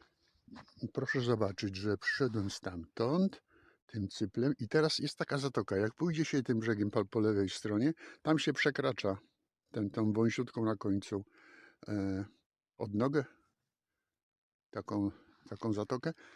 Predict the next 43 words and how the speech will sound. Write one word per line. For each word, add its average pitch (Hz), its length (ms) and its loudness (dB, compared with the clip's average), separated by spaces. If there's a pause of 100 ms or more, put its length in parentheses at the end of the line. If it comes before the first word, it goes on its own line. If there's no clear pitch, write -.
(100)
i 120 60 -4
przechodzi 147 400 2
się 139 120 0
na 113 120 2
ten 113 140 0
drugi 127 280 0
brzeg, 110 220 0
gdzie 104 140 -2
jest 98 120 2
Słońca 135 420 0
i 104 80 -2
tam 104 160 -2
właśnie 104 320 -2
teraz 95 280 -8
pójdę, 156 440 -2 (460)
żeby 113 240 -2
sobie 104 260 -2
być 92 320 -10
w - 80 -14
słońcu. 87 720 -10 (1600)
Chociaż 139 320 -2
tu 196 100 0
jak 147 180 0
patrzę 160 260 -4
na 151 140 2
te 143 120 -2
drzewa, 151 320 0
to 139 120 0
za 139 140 0
jakieś 131 280 -4
dwie 135 180 2
godziny 131 440 0 (340)
słońce 123 420 -2
będzie 117 320 0
wyżej, 120 260 0
o 117 80 2
dwunastej 107 560 -4
w - 60 -14
tym 110 140 -6
miejscu 107 340 -6
też 98 200 -14
słońce 95 360 -12
będzie. 87 360 -14